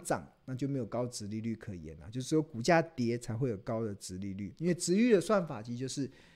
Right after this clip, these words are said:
股利除以股价嘛，那要么就是股利跳升，要么就是股价走跌。那通常殖利率变高，通常都是指的是，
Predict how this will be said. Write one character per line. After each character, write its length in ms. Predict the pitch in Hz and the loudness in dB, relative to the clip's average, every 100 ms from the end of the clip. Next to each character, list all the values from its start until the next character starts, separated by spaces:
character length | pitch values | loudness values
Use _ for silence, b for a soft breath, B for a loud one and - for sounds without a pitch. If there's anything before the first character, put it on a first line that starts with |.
| B B _ | B B _
股 240 | 147 131 | -2 4
利 180 | 156 196 | 6 6
除 160 | 127 127 | 4 0
以 80 | 139 | 0
股 240 | 117 92 | -2 -8
价 300 | - 139 98 | -6 -4 -4
嘛， 180 | 85 - | -8 -6
那 120 | 180 | 2
要 160 | 226 226 | 6 6
么 120 | 165 | 6
就 80 | 151 | 2
是 60 | |
股 240 | 165 127 120 | 0 -2 0
利 140 | 160 | 0
跳 260 | 151 180 135 | 2 2 2
升， 280 | - 123 131 | 2 0 0
要 100 | 151 | -2
么 160 | 135 113 | 0 0
就 120 | 120 | -2
是 80 | 120 | -4
股 240 | 113 98 | -6 -4
价 220 | 117 104 | -4 -4
走 220 | - 95 73 - | -4 -10 -10 -10
跌。 160 | 76 | -8
那 100 | 139 | -6
通 240 | 165 208 226 | -2 2 4
常 180 | 202 175 | 4 0
殖 140 | - | 0
利 80 | 151 | 2
率 80 | 175 | 2
变 220 | 170 160 | 4 2
高， 300 | 135 139 135 143 B B B | 4 2 2 0 B B B
通 240 | - 143 147 | -6 -4 -2
常 260 | 120 117 | -2 -2
都 200 | 117 123 | 0 0
是 420 | 120 135 123 117 | 0 0 0 -2
指 260 | 101 - 95 | -4 -8 -6
的 180 | 95 98 | -6 -4
是， 800 | - 123 117 110 104 101 95 | -4 -2 -2 -2 -4 -4 -6